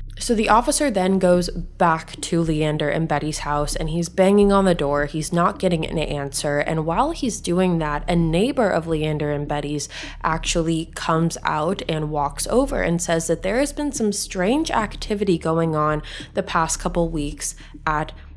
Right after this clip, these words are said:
this house. And this neighbor, lo and behold, was actually a locksmith. So he was able to open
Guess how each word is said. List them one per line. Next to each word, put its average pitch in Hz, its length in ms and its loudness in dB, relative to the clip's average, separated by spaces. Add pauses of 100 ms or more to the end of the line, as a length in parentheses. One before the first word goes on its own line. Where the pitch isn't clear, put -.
this 160 240 0
house. - 520 0
And 165 240 2
this 165 240 0
neighbor, 170 720 2
lo 156 240 4
and 156 120 0
behold, 147 480 -2
was 170 200 -2
actually 190 640 0 (280)
a 170 120 0
locksmith. - 1080 -4
So 160 220 2
he 247 200 -2
was 330 240 0
able 185 280 2
to 180 280 -6
open 170 520 4